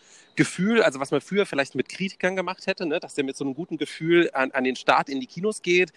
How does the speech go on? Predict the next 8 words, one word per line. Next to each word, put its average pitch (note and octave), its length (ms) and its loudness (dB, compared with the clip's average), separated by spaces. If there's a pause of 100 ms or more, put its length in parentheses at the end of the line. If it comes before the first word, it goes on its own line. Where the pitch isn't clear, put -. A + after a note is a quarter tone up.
(300)
Deswegen B2+ 440 2
zum B2+ 160 -4
Beispiel, C3 760 0
ähm, A#2 460 0 (680)
die B2+ 200 -4
Bedeutung A#2+ 560 2
der A#2 120 0
Comic-Con, C3+ 880 -4